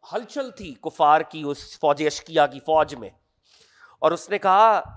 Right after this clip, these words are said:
इमाम आली मकाम इमाम हुसैन अलैहिस्सलाम को नाउज़ बिल्लाह मिन ज़ालिक ह्यूमिलिएट करने के लिए कि ये, ये हुसैन इब्न अली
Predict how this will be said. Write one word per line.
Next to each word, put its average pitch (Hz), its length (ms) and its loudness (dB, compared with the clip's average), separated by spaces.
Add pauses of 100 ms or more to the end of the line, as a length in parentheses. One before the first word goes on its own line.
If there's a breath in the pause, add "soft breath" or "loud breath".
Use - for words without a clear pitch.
(320)
इमाम 160 400 -2
आली 170 240 0
मकाम 151 380 0
इमाम 143 300 -2
हुसैन 143 320 -4
अलैहिस्सलाम 131 480 -2
को 127 220 -10
नाउज़ 139 400 -4
बिल्लाह 127 340 -2
मिन 120 160 -12
ज़ालिक 120 320 -4
ह्यूमिलिएट 214 540 -4
करने 135 320 -8
के 123 120 -12
लिए 101 260 -18 (840 soft breath)
कि 247 80 -4
ये, 254 340 -2
ये 320 420 -2
हुसैन 247 420 0
इब्न 262 240 -2
अली 359 280 0